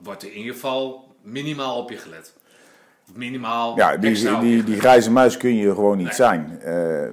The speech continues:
Speaker 2: kijk, de, het was ook zo, de, ik kreeg in de vooropleiding al, eh,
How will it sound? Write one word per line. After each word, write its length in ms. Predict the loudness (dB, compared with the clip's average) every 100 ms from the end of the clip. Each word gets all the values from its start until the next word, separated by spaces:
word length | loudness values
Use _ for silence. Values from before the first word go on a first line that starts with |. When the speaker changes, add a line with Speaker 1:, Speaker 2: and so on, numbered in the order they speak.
| -12 -14
Speaker 2:
kijk, 200 | -4 -4
de, 440 | -2 -4 -4 -6 -12
het 140 | -12 -2
was 200 | 0 2
ook 120 | 0
zo, 220 | 0 0
de, 240 | 0 -4 -6
ik 160 | -16 -14
kreeg 260 | -4 -4 -4
in 60 |
de 80 | -4
vooropleiding 600 | 2 2 2 0 0 -2
al, 340 | -2 -2 -4
eh, 60 | -10